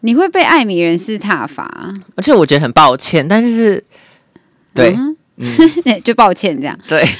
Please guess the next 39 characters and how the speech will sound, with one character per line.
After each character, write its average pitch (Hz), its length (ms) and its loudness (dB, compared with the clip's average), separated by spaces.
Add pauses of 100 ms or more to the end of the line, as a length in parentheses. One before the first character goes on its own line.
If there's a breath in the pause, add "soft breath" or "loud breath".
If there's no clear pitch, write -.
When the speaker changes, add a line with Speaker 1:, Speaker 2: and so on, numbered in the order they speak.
(200 loud breath)
Speaker 1:
而 294 120 -4
且 415 140 2
我， 196 260 2
我 151 140 -4
后 277 120 2
来 294 120 2
想 190 220 -8
说， 220 260 -8
就 226 100 -12
是 240 160 -6
关 247 240 -2
于 190 140 -6
如 185 240 -2
何 196 240 0
打 170 200 0
破 208 240 -2
爱 185 160 0
吃 180 220 -14
这 180 140 -8
件 175 160 -8
事 165 160 -14
情， 147 220 -10
我 175 140 -10 (160)
真 311 220 -2
的， 214 300 -4 (120)
真 277 220 -2
的 185 460 -4 (120)
能 202 200 -8
想 208 260 -4
到 208 220 -2
的 151 100 -8
一 151 80 -6
个 165 100 -8
方 180 240 -8
法 175 200 -6
就 175 160 -14
是 175 140 -12
点 127 220 -8 (160)
痣。 160 300 -14